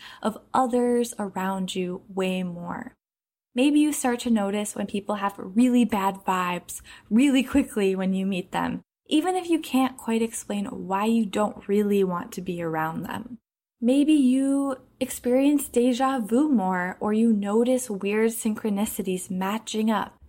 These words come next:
that in the past you may have thought were a mere coincidence, but you start to realize that there's actually more at play, that the universe is involved somehow.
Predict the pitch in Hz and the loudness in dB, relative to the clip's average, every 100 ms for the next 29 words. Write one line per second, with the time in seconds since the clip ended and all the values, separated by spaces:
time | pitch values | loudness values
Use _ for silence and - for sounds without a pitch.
0 | - - 208 - 220 226 226 - 294 320 | -20 -6 -4 0 0 0 -2 -4 -2 -2
1 | - 269 254 226 226 240 - 185 - 190 | -2 0 2 4 2 0 -2 -2 -2 -4
2 | 190 190 190 196 - - 247 226 226 247 | -4 -2 -2 -4 -12 -4 2 4 6 4
3 | 262 269 220 202 214 - 175 156 202 - | 2 -2 -2 0 -2 -2 -4 -4 -6 -10
4 | - - - - 185 240 254 - 262 269 | -14 -18 -14 -4 2 2 0 0 -2 -2
5 | 269 240 233 233 208 202 - 202 208 233 | -4 0 2 2 0 0 -4 -8 -4 -4
6 | 240 - 294 - - 339 320 254 202 208 | -2 -4 -6 -6 -2 0 2 2 2 0
7 | 202 - - - 190 - - - _ _ | 0 -2 -8 -4 -4 -4 -10 -16 _ _
8 | _ 226 220 - 226 220 226 294 415 415 | _ -4 -4 -6 -2 0 2 0 0 0
9 | 392 381 - 262 254 233 226 180 180 175 | 0 -2 -4 -4 2 2 0 -2 0 0
10 | 175 - - 170 180 180 180 - - | -2 -8 -8 -6 -6 -6 -8 -8 -10